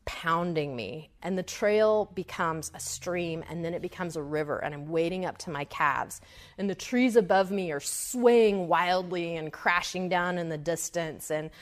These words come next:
I'm like, "Oh my gosh, this is, like, really dangerous. I've gotta get to the shelter." So I'm kind of lumbering down the trail with my backpack on, going as quickly as I can, trying not to trip over roots that I can't see under the water in the trail.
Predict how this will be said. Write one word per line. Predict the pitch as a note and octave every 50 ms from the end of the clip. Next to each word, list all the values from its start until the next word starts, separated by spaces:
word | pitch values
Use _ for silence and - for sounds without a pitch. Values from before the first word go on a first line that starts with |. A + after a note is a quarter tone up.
| - - - - _
I'm | - F3+
like, | F3+ D3 C3 -
"Oh | C#3+ F3
my | G3 E3+ C#3+
gosh, | D3 B2+ - -
this | D#3+ D#3 F3 F#3 F#3+ F#3 -
is, | E3+ D3+ D3 - - -
like, | C#3+ C3+ C#3+ C#3+ -
really | E3+ D3+ E3+ F3 E3+ E3+ D#3+ D#3+ D3 C#3
dangerous. | D#3 D3 C#3+ C#3+ - - - - - - - - - - - - - - -
I've | D#3+ E3 D3+ -
gotta | E3+ D#3+ D#3 D#3 D#3+
get | D3 - G3 -
to | - D#3
the | C3 C3
shelter." | - - G#2+ A#2+ C3+ - G#2+ G2 -
So | - - F#3
I'm | F3 F#3
kind | - A#3 A3 A3+
of | A3 F#3+ F3 - -
lumbering | - F3+ F#3+ G#3 G#3+ G#3 G#3+ G3+ G3+ G3
down | F#3+ F#3 F3+ F3+
the | F3+ D#3+
trail | - - F#3 E3+ F3+ F3 F3
with | E3 D#3 D#3+
my | D3+ C3+ D3
backpack | D#3 D#3 E3+ - - - F3 D#3 D3+ D3+ -
on, | C#3 C#3+ D3 D3 D#3
going | D3 E3 E3+ E3+ E3
as | D#3 D3+ -
quickly | - - F#3 - G3 F3+ F3+
as | E3 -
I | E3 D#3
can, | - - D3+ D3+ D#3 D#3+ D#3+
trying | D3+ - D3+ E3+ F3
not | E3 D3+ -
to | E3+ D#3+ D#3
trip | - - - F3+ -
over | D#3+ E3 D#3 D3+
roots | C3+ D#3 D#3+ D#3 - -
that | - C#3+
I | C#3+
can't | C#3 - F3+ E3 - -
see | - - E3+ D#3+
under | D#3+ D#3+ D3+ D3
the | D3
water | C#3 C3 C#3+ D3 D3+ C#3+ C#3+
in | C#3+ C#3+
the | C#3+
trail. | C#3+ - - C#3 C#3 D3 D3 D3 D3+